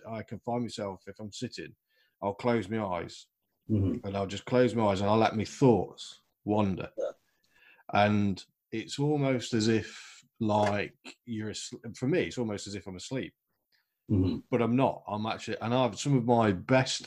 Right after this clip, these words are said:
Speaker 1: thoughts and, and ideas have come from that state,
Speaker 2: Mm-hmm.
Speaker 1: because my mind is thinking, whether it's some form of meditation or I don't know, but I'm just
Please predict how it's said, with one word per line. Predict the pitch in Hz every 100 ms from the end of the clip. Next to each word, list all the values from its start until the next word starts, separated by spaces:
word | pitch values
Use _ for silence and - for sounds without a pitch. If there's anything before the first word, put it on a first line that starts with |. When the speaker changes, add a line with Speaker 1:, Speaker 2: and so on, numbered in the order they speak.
| -
Speaker 1:
thoughts | 143 123 - - -
and, | 101 101 95 - - -
and | 101 98 95
ideas | 104 98 98 135 82 -
have | 90 -
come | - 139 110 90
from | - 101 95
that | 107 - -
state, | - - 113 87 - _ _ _ _ _ -
Speaker 2:
Mm-hmm. | 92 87
Speaker 1:
because | - 113
my | 95 110
mind | 113 127 127 123 110
is | 98 -
thinking, | 120 113 107 101 - - - - _ - -
whether | 127 120
it's | 127 104 - - 98
some | - 123
form | - 123 120
of |
meditation | 120 117 - 123 120 113
or | 120 -
I | 113
don't | 113 113 113
know, | 120 127
but | 101 101
I'm | 101
just | 101 -